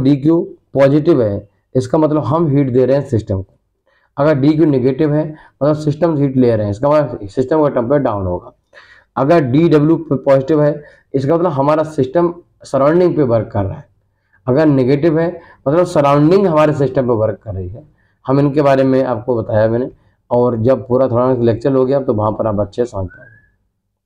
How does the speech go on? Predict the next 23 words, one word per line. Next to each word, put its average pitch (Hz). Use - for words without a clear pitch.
दो 160
तरीके 175
से 151
हम 170
कंटेंट 151
बनाते 127
हैं, -
एक 123
theoretically, 139
एक, 135
एक 147
एमसीक्यू 127
type। 95
एमसीक्यू 147
में 175
ओपी 147
गुप्ता 131
cover 117
करते 110
हैं, 123
थ्योरेटिकली 160
में 175
theory 147